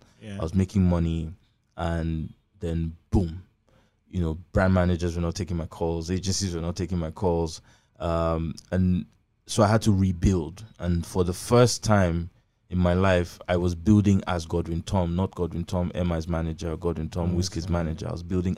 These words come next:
Speaker 2: as Godwin Tom, and I focused on doing that. Um, so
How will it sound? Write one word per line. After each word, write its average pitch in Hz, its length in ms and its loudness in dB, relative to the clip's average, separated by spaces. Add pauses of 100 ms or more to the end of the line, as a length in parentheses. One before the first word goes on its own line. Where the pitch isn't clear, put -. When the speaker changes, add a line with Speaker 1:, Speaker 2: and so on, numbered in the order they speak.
Speaker 2:
as 90 220 -4
Godwin 85 340 -2
Tom, 87 320 -4 (340)
and 85 120 -6
I 85 60 -2
focused 104 680 2
on 82 260 0 (120)
doing 90 400 2 (120)
that. 85 340 -6 (480)
Um, 85 640 2 (440)
so - 340 6